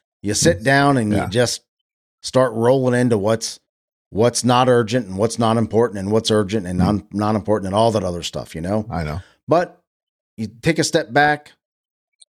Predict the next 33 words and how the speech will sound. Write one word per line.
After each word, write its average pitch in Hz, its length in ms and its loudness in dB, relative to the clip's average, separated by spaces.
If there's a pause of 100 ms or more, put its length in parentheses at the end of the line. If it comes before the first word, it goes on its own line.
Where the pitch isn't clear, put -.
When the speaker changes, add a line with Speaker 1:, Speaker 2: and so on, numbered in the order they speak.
(200)
Speaker 1:
be 120 140 2
mindful 143 500 4
of 143 140 2
it, 147 160 -2
be 113 80 -2
conscious 127 440 -4
that 110 180 2
you're, 110 280 2 (140)
you've 101 200 0
Speaker 2:
Yeah. 98 120 0
Speaker 1:
wandered 131 340 2
off. 131 380 0 (200)
Speaker 2:
Yeah. 78 240 -2 (520)
Speaker 1:
Uh, 87 460 0
Speaker 2:
<laughs> 101 100 0
Speaker 1:
and, 104 480 0 (100)
and 90 180 -4
pull 131 200 2
yourself, 123 460 2 (100)
pull 135 200 0
yourself 113 480 0 (640)
back 92 440 -4
in. 71 280 -6 (160)
Speaker 2:
Yeah. 80 260 -8 (100)
Speaker 1:
Uh, 85 160 -8
but 147 120 2
I 233 120 4
love 196 320 2
the 170 100 4
idea 113 260 2
of 90 100 -6
time 98 260 -2
management. 73 500 -12